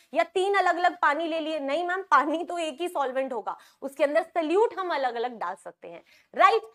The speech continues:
यस, तो a solution has only one solvent, but one or more than one सॉल्यूट। क्लियर? बहुत बढ़िया। नेक्स्ट बच्चे, अब मैम, अगर अलग-अलग सॉल्वेंट,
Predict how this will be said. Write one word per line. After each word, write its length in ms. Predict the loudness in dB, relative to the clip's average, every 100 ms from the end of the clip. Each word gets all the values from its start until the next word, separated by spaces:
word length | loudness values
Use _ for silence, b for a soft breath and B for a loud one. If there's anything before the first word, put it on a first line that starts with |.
| _ -12
यस, 200 | -10 -10 _ _ _ _ _ _ _ _ -6
तो 60 | 0
a 260 | 2 2 -2
solution 560 | -2 0 0 0 0
has 120 | -2 -2 -4
only 300 | 0 2 2
one 340 | 0 -8 -8 -2
solvent, 380 | 0 0 -2 -8 _ b b 4
but 400 | 4 4 _ -2 0
one 200 | 0 -2 -4
or 260 | -4 -2 4
more 280 | 4 4
than 260 | 0 -2 0
one 220 | 0 -2 -6 _ _
सॉल्यूट। 480 | -6 -6 -6 -14 -20 b b b
क्लियर? 340 | 6 8 8 6 B B 2
बहुत 260 | 4 4
बढ़िया। 420 | 0 -4 -2 -4 B B B
नेक्स्ट 280 | -2 -2 -2
बच्चे, 380 | -4 -4 -8 -8 b b 2
अब 80 |
मैम, 320 | 4 4 2 0 -4
अगर 220 | -2 -4 0
अलग-अलग 600 | 2 4 4 -2 -2 -4
सॉल्वेंट, 540 | -2 -2 -2 -4 -6